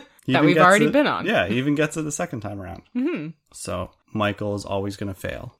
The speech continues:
Speaker 2: Okay.
Speaker 1: No matter what he tries to do, no matter how often he tries to split them up, they're gonna find each other this season might actually dive into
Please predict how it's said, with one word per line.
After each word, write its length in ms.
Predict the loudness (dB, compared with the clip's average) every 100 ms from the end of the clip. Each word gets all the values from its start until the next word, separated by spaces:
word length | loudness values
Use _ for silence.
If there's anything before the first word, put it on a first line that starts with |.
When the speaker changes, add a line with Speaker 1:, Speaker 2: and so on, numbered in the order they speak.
| -16
Speaker 2:
Okay. 280 | -6 -2 0
Speaker 1:
No 120 | 0
matter 320 | 0 -2 -2
what 220 | -2 -2
he 80 | -4
tries 380 | -8 -6 -6 -8
to 80 | -8
do, 260 | -6 -6
no 80 | -4
matter 220 | -4 -4
how 320 | -6 -4 -2
often 320 | -2 -4 -6 -8
he 80 |
tries 240 | -6 -8 -8
to 80 | -10
split 280 | -8 -8 -6
them 100 | -4
up, 240 | -4 -6 _ -8
they're 140 | -6
gonna 180 | -4 -6
find 260 | -6 -6 -6
each 160 | -6
other 380 | -6 -4 -6 -8 _ _ -8
this 180 | -6
season 460 | -4 -2 -2 -2 -4
might 420 | -2 -2 -2 -6
actually 480 | -6 -6 -6 -6 -6
dive 340 | -4 -4 -4 -6
into 760 | -6 -6 -8 -8 -6 -8 -10